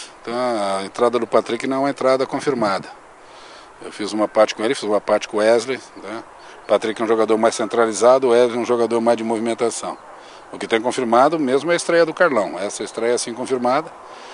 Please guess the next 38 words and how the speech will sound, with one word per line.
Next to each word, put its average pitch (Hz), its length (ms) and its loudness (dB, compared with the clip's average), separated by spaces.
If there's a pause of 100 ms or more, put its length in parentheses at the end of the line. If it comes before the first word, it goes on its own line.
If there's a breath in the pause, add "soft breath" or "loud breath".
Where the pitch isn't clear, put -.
(520 loud breath)
Um 127 120 0
jogador 120 340 6
que - 60 -6
subiu, 123 440 0
que 110 240 -10 (540)
já 123 160 8
passou 120 340 2
por 120 140 -2
aquele 110 220 -4
período 110 340 -4
de 110 80 0
adaptação 113 680 -2
junto 113 240 -4
ao 110 80 4
grupo. 123 400 -4 (760 loud breath)
Um 110 80 -4
jogador 104 420 2
que 101 100 -8
já 104 160 0
tá 104 440 6 (920 loud breath)
pronto, 123 520 4
porque 101 640 -2
vem 123 180 4
treinando 117 420 4
e 107 40 0
vem 110 180 0
treinando 120 400 4
bem 135 240 4
e 196 60 -6
tem 117 180 -2
que 110 80 -4
aproveitar 117 480 -2
as 113 100 -2
oportunidades 123 680 -4
que - 100 -14
lhe 120 80 -8
são 135 220 -6
dadas. 90 320 -8